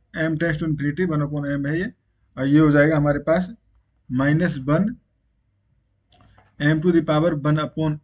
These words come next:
m upon, क्योंकि जब power, इसकी पावर वन upon m होगी तो power में जो m है वो कट जाएगी, और ये हो जाएगा हमारे पास log m। ये हो गया हमारे पास। तो इसको हम लिख सकते हैं limit n tends to infinity,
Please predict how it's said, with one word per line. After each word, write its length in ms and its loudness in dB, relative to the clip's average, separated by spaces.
m 260 0
upon, 400 -2
क्योंकि 180 4
जब 200 2
power, 340 2
इसकी 200 -4
पावर 240 4
वन 140 -2
upon 360 -4
m 60 0
होगी 160 0
तो 240 -6
power 200 2
में 120 -2
जो 60 -2
m 220 -2
है 60 0
वो 120 2
कट 180 -6
जाएगी, 340 -2
और 120 -2
ये 80 6
हो 80 6
जाएगा 240 4
हमारे 200 2
पास 240 -2
log 380 0
m। 320 2
ये 100 6
हो 140 8
गया 160 6
हमारे 240 0
पास। 380 0
तो 80 -2
इसको 260 0
हम 80 2
लिख 120 0
सकते 220 -2
हैं 80 4
limit 540 2
n 260 2
tends 220 0
to 120 -2
infinity, 480 0